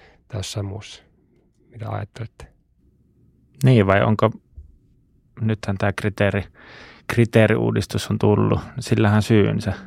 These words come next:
Speaker 2: että, et vai onks niin, että,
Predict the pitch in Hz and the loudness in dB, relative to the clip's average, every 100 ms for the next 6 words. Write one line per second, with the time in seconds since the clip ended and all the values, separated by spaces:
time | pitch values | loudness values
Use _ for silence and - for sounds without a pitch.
0 | - _ _ - 101 - - - - - | -20 _ _ -10 -10 -6 -8 -8 -16 -18
1 | - - _ - - - 117 117 - 120 | -18 -20 _ -12 -8 -2 0 0 0 4
2 | 117 107 101 - - | 6 6 4 0 -2